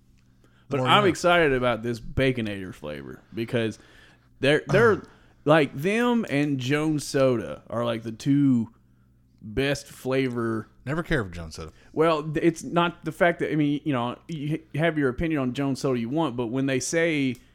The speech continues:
Speaker 1: it's a fucking, you know,
Speaker 2: Cherry,
Speaker 1: chi-,
Speaker 2: whatever.
Speaker 1: Right, yeah.
Speaker 2: It's a cherry
Speaker 1: It's
Speaker 2: fucking
Speaker 1: fucking,
Speaker 2: cherry.
Speaker 1: that's what it tastes like.
Speaker 2: Yeah.
Speaker 1: Um,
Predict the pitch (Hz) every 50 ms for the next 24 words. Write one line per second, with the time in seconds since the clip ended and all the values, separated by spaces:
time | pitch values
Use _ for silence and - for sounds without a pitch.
0 | _ _ _ - 127 131 123 127 - 131 123 120 117 113 - - 135 135 127 -
1 | 123 120 120 117 117 113 - _ _ _ _ _ _ _ _ _ _ _ _ _
2 | _ _ _ _ _ - 131 123 113 107 113 123 127 127 120 117 120 117 113 113
3 | 117 123 123 113 104 98 98 95 98 147 151 135 117 113 131 139 113 107 104 -
4 | - 123 113 107 107 107 101 95 120 123 - - 120 113 - 135 123 127 127 127
5 | 120 117 107 95 - 127 131 131 131 170 165 170 160 - - 76 92 90 82 80
6 | 78 - - - - _ _ - - - - - - - _ _ _ - - -
7 | 110 117 113 107 98 76 73 113